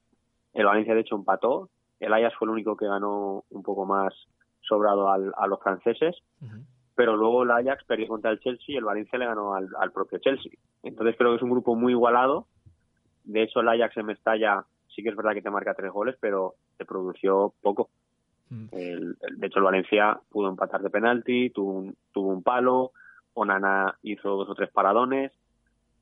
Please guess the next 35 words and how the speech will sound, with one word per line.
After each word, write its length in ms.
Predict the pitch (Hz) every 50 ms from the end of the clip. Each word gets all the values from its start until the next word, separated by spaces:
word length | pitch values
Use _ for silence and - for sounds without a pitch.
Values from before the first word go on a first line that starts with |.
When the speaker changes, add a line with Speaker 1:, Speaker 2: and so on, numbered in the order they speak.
| _ _ _ _ -
Speaker 1:
Yo 180 | - - 101 98
creo 160 | 110 113 110
que 80 | 120 113
el 40 |
grupo 220 | 113 120 - - 113
está 180 | - - 117
muy 200 | 117 120 123 123
igualado, 580 | 123 117 123 120 120 127 131 135 147 180 208 - _ _ _ _ _ _ _ _ _ _ _ _
pero 260 | 120 117 110 107 98
creo 440 | - 117 117 123 127 127 - 101 101 _ _ _ _ _ _ _ _ _ _ _ _ _
que 420 | - 117 110 107 104 101 101 98 95
lo 140 | 98 98 92
mejor 300 | 95 90 - - 104 -
para 140 | 113 110 110
el 40 |
Valencia 220 | 110 107 110 113 120
es 60 | -
que 80 | - 107
gane 180 | 98 101 104 101
el 100 | 107 110
Ajax 440 | 113 120 117 127 131 143 143 - _ _ _ _ _ _ _ _ _ _ _ _ _ _ _ _ _
y 400 | 120 113 113 110 110 110 104 98
que 120 | - 98
luego 180 | 98 107 107 107
el 160 | 110 110 107
Ajax 300 | 107 107 - - - - _
vuelva 260 | 117 110 107 107 104
a 20 | 101
ganar 220 | 101 101 101 98
al 120 | 98 101 107
Lille 200 | 117 127 131 -
y 100 | - 104
ya 80 | 101 98 -
se 80 | -
descuelgue, 560 | 107 101 - _ - 101 101 95 85 87 82